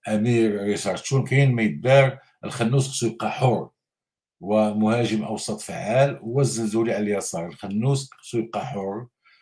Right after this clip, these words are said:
ويلعب أربعة المدافعين فقط، ولما لا العمراوي على اليسار، العمراوي هادي على اليمين.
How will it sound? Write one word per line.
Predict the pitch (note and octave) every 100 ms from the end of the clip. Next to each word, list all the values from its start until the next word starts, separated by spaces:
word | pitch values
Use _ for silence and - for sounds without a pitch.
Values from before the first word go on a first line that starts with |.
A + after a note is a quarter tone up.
| _ -
ويلعب | A#2 - A2+
أربعة | G2+ A#2+
المدافعين | A2+ A2 G2+ G2 G2 F2
فقط، | F#2 - B2
ولما | A2 G#2+ G#2 G#2+
لا | A2+
العمراوي | G#2+ G#2 G#2+ G#2+ G#2+ G#2
على | G#2
اليسار، | A#2 A2+ B2+ F2+ - _ _ _ _ _ _ _ _ _ _ _ _ _
العمراوي | D#2+ F2 G#2+ G#2 F2+ E2+
هادي | F2+ F#2+
على | F#2+
اليمين. | G#2 A#2+ C#3 G2+ E2